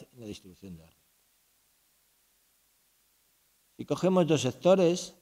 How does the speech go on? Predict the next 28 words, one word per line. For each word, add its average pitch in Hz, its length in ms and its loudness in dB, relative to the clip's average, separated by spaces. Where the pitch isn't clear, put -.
eh, 117 500 -6
que 113 100 -10
son 120 140 -8
muy 120 140 -8
característicos, 147 960 0
el 117 140 -4
de 107 360 -4
alta 135 420 0
y, 123 100 -6
y 120 180 -4
medio 120 240 -2
alta 113 220 -6
tecnología 113 540 -8
que 113 80 -8
antes 101 200 -12
he 92 60 -20
comentado, 151 840 -2
y 113 80 -8
el 104 60 -6
de 110 80 -4
la 107 80 -4
construcción, 151 800 -2
vemos 131 380 -6
que 139 160 0
esta 135 200 -2
evolución 104 420 -6
se 90 120 -20
confirma. 82 400 -20